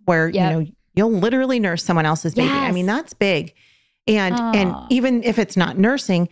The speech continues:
Speaker 1: how does that look in the homeschool community if, you know,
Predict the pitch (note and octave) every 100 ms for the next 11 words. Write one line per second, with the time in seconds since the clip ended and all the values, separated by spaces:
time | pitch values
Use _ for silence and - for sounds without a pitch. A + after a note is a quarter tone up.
0 | - _ _ _ _ - A3+ C#4 D4+ G3+
1 | G3+ G3 F3 F3 A#3+ - G#3+ - F#3 E3+
2 | E3+ E3+ E3+ F#3+ F#3+ - F#3+ F#3+ E3 E3+